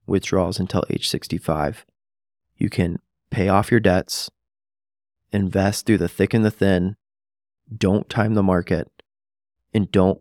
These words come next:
overly inflate your lifestyle. Pretty simple things to live by, and I want you to take those with you as you go through life, because I can tell you right now, through the most successful clients that we have,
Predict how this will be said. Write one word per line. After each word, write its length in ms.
overly 380
inflate 380
your 180
lifestyle. 560
Pretty 260
simple 380
things 340
to 140
live 260
by, 440
and 320
I 60
want 200
you 60
to 100
take 320
those 220
with 340
you 100
as 200
you 80
go 160
through 220
life, 360
because 200
I 100
can 240
tell 260
you 220
right 360
now, 340
through 180
the 80
most 260
successful 680
clients 420
that 160
we 140
have, 420